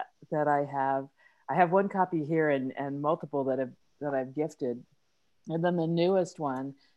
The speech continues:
Five Dogs, uh, by John Yamrus, that was published through Con-, by Concrete Mist Press. And, and so as I was, again, thinking about talking about that, I,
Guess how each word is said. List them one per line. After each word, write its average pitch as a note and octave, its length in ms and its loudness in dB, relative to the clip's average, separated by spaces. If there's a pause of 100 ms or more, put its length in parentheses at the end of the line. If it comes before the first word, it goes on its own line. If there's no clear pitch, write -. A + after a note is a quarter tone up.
(200)
Five D#3+ 340 6
Dogs, C3 560 0 (120)
uh, C3+ 300 -2 (280)
by C#3+ 140 -4
John C#3 260 -4
Yamrus, C3 440 -6
that C#3+ 140 -4
was C3+ 140 -6
published C3+ 560 -6 (360)
through D3 200 -2 (100)
Con-, D#3 220 -6
by C#3+ 140 0
Concrete C#3 460 -6
Mist C3+ 340 -10
Press. F3+ 360 -4 (680)
And, F3+ 440 2
and F#3+ 180 -2
so G#3 560 6 (240)
as G3 200 2
I G#3 100 6
was, F#3+ 380 0
again, F#3 420 0
thinking G3+ 300 -2
about E3+ 280 2
talking E3+ 320 -2
about D3+ 240 0
that, D3 160 2
I, D3 200 4